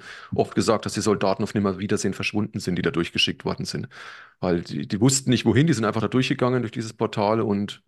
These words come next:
waren dann weg. Sie sind irgendwo gelandet und konnten dementsprechend dann auch nicht wieder in die gleiche Zeit zurück,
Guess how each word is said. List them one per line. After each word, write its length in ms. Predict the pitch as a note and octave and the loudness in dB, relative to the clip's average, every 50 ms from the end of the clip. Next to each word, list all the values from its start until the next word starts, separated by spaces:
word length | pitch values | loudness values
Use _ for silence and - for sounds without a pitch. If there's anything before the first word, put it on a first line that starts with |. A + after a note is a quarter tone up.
| - - _ | -20 -12 _
waren 180 | F#2 F#2 F#2+ F#2+ | -4 -2 0 0
dann 220 | G2 F#3+ F#3+ - | 0 0 0 0
weg. 260 | G2+ G#2 - - - - | 0 -2 -2 -6 -16 -18
Sie 360 | - - E2+ D2 D2 D2+ D2 | -16 -14 -10 -8 -8 -8 -8
sind 260 | C2+ - A2+ A2+ G#2+ | -4 0 0 2 4
irgendwo 300 | - B2+ B2+ B2+ B2+ A#2 | 4 4 4 4 4 4
gelandet 480 | A2+ A#2 G2+ G2+ G#2 B2 C3 C3 B2 - | 4 4 4 4 4 4 4 2 2 2
und 100 | - A2+ | -2 -4
konnten 320 | - - A2+ A2 - A#2 | -2 -2 -2 -2 -4 -2
dementsprechend 520 | G2+ A2 G#2+ A2 - - - - G#2+ G#2 G#2 | 0 0 0 0 -2 -4 -4 -6 -4 -4 -2
dann 60 | - | -2
auch 140 | - F2+ - | -2 -4 -4
nicht 140 | G#2 - | -4 0
wieder 160 | - G#2 G#2+ G2+ | 2 4 4 4
in 60 | - | 2
die 100 | G2+ - | 0 0
gleiche 260 | G#2 E2 - - A2 | 2 0 2 0 -2
Zeit 240 | F#2 - D#2 - - | -2 -2 -2 -2 -2
zurück, 300 | - - - - - | -4 -2 -2 -2 -2